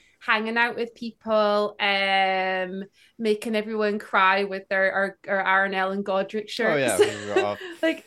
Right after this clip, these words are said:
Speaker 1: Aranel Godric shirts.
Speaker 2: Yeah, so, so we had, um, a-, again, the, at the, whe-, when our characters died, uh, we had a, a, a priest, uh, put a testimony on our souls,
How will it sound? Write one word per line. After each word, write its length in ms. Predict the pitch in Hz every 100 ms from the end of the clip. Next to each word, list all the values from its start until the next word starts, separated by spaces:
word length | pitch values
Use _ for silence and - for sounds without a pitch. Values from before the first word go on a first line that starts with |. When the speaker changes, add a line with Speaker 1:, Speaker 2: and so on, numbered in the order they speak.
| -
Speaker 1:
Aranel 400 | 262 294 311 330
Godric 300 | 339 330 -
shirts. 480 | 277 214 208 - - -
Speaker 2:
Yeah, 240 | 127 101 107
so, 440 | - 127 117 113
so 220 | - 127 110
we 100 | 117
had, 400 | 113 123 117 -
um, 420 | 113 107 104 104 - _ _ - _ _ -
a-, 100 | 117
again, 440 | 135 127 127 110 107
the, 200 | 107 117
at 220 | 110 -
the, 320 | 117 110 107
whe-, 300 | 113 113 117
when 160 | 120 113
our 100 | 107
characters 760 | - 117 113 - 104 92 - - -
died, 420 | 113 101 95 98 - _ _ _ -
uh, 720 | 107 101 98 98 92 90 58 - _ _ _ -
we 180 | 123 104
had 280 | 113 101
a, 300 | 98 98 101
a, 80 | 107 -
a 120 | 120
priest, 640 | 110 - 107 104 - - - _ -
uh, 380 | 104 98 98 - -
put 280 | 113 -
a 100 | -
testimony 640 | 98 - - 110 101 98 98
on 140 | 90
our 160 | 92 95
souls, 640 | - 104 101 98 101 -